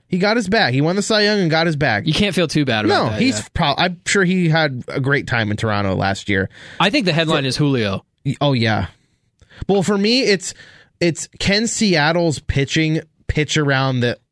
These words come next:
Speaker 1: Toronto lineup?
Speaker 2: It's a good lineup.
Speaker 1: Because it is a very good lineup.
Speaker 2: It's a very good lineup.
Speaker 1: I mean,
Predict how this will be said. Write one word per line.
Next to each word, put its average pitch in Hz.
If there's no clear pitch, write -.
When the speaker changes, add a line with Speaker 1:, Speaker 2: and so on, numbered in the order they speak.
Speaker 1:
Toronto 117
lineup? 87
Speaker 2:
It's -
a 107
good 98
lineup. 113
Speaker 1:
Because 131
it 165
is 127
a 117
very 117
good 104
lineup. 78
Speaker 2:
It's -
a 80
very 95
good 104
lineup. 92
Speaker 1:
I 127
mean, 123